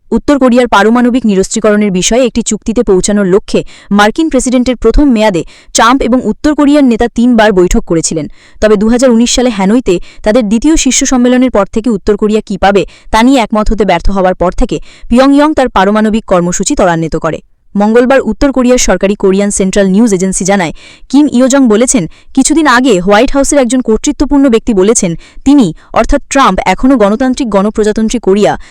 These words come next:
বা ডিপিআরকে সম্পূর্ণ পারমাণবিক নিরস্ত্রীকরণ অর্জনের জন্য ডিপিআরকে নেতার সঙ্গে আলোচনার জন্য উন্মুক্ত। তিনি হোয়াইট হাউসের একজন নাম প্রকাশে অনিচ্ছুক কর্মকর্তার কথা উল্লেখ করে বলেন, যিনি সপ্তাহান্তে ইয়নহপ সংবাদ সংস্থা উদ্ধৃত করে বলেছিলেন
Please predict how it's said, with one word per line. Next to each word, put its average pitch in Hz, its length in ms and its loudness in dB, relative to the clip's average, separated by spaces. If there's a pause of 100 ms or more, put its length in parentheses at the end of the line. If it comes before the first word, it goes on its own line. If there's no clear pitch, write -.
(140)
বা 202 100 2
ডিপিআরকে 277 580 0
সম্পূর্ণ 247 460 0
পারমাণবিক 220 560 0
নিরস্ত্রীকরণ 233 560 0
অর্জনের 190 380 0
জন্য 202 320 0 (320)
ডিপিআরকে 277 500 2
নেতার 202 240 2
সঙ্গে 220 260 -2
আলোচনার 180 400 0
জন্য 185 220 0
উন্মুক্ত। 180 460 0 (460)
তিনি 277 140 4
হোয়াইট 240 300 2
হাউসের 311 240 0
একজন 269 220 2
নাম 214 200 2
প্রকাশে 220 320 0
অনিচ্ছুক 202 340 0
কর্মকর্তার 196 460 0
কথা 196 220 0
উল্লেখ 185 280 0
করে 190 160 0
বলেন, 196 280 0 (320)
যিনি 233 200 4
সপ্তাহান্তে 262 580 0
ইয়নহপ 233 460 2
সংবাদ 214 320 0
সংস্থা 214 340 -2
উদ্ধৃত 196 300 -2
করে 208 160 2
বলেছিলেন 190 480 0